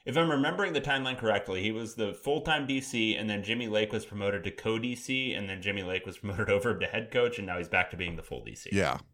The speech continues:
Speaker 2: so they're kind of shared it, and now he's, you know, so there's not much of a transition there, if
Speaker 1: Mm-hmm.
Speaker 2: anything. And then, uh, Jake Dickert, uh, Wyoming's defensive coordinator, came to Washington State. So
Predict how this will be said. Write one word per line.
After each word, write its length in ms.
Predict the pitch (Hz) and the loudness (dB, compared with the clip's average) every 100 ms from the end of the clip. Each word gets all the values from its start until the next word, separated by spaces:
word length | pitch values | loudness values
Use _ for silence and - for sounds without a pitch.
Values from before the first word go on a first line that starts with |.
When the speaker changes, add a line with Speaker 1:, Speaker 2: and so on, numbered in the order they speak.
| _ | _
Speaker 2:
so 220 | - 98 | -2 0
they're 160 | 85 90 | 2 2
kind 200 | 98 92 | 2 2
of 120 | 82 | 2
shared 320 | - 120 113 | 2 4 6
it, 140 | 110 - | 4 2
and 60 | |
now 220 | 92 92 85 | 2 2 0
he's, 320 | 90 87 - | 0 -4 -4
you 80 | 82 | -4
know, 80 | 76 | -2
so 140 | 104 | 2
there's 180 | 135 139 | 2 6
not 200 | 180 127 | 6 8
much 180 | 113 - | 6 4
of 100 | 95 | -2
a 80 | |
transition 520 | 85 95 82 80 - 78 | -2 -2 -2 -2 -4 -2
there, 260 | 80 80 - - - - _ - | -2 -4 -8 -20 -20 -20 _ 0
if 80 | |
Speaker 1:
Mm-hmm. 80 | 92 | 2
Speaker 2:
anything. 500 | 107 90 - 82 82 - | 4 2 0 -2 -2 0
And 180 | 107 107 | 2 6
then, 280 | 113 104 | 6 4
uh, 340 | 104 101 101 98 | 4 4 4 4
Jake 300 | 85 123 - | 4 2 4
Dickert, 360 | 120 120 120 - - | 4 6 4 2 -2
uh, 200 | 82 82 | 0 2
Wyoming's 580 | 87 104 107 110 101 82 | 4 6 6 4 2 -2
defensive 420 | 101 101 95 87 | 0 0 0 -2
coordinator, 520 | - 95 87 87 85 | 4 4 4 2 0
came 300 | 82 98 90 85 | 0 0 0 -2
to 160 | 87 | -2
Washington 480 | 76 80 - 76 69 | 0 0 -2 -6 -8
State. 300 | - 120 107 | -2 -2 0
So 380 | - 107 98 90 | 2 4 4 2